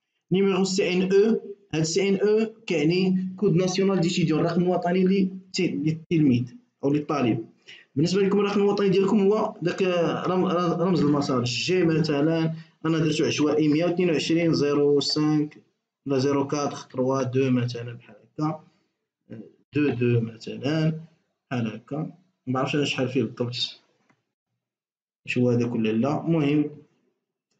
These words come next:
غدير الكود ديالك، المسار ديالك، اللي ما عندوش يتواصل بالإدارة ديالو، إدارة المدرسة باش ياخدو، الحارس العام أولا المدير.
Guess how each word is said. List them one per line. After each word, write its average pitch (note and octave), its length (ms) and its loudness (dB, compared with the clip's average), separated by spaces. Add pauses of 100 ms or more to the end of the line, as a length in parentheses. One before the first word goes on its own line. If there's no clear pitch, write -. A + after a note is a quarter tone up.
(120)
غدير D3+ 300 -2
الكود C3+ 520 0
ديالك، C3+ 400 0
المسار B2+ 400 0
ديالك، A#2 440 -2 (120)
اللي D3+ 120 0
ما E3 120 0
عندوش D3+ 240 0
يتواصل D3+ 360 0
بالإدارة C#3 460 0
ديالو، C3 380 0 (500)
إدارة C#3 300 -2
المدرسة C3+ 400 0
باش B2+ 220 -2
ياخدو، B2 380 0
الحارس C3+ 380 -4
العام C3+ 340 -2 (840)
أولا B2+ 200 2
المدير. B2 520 2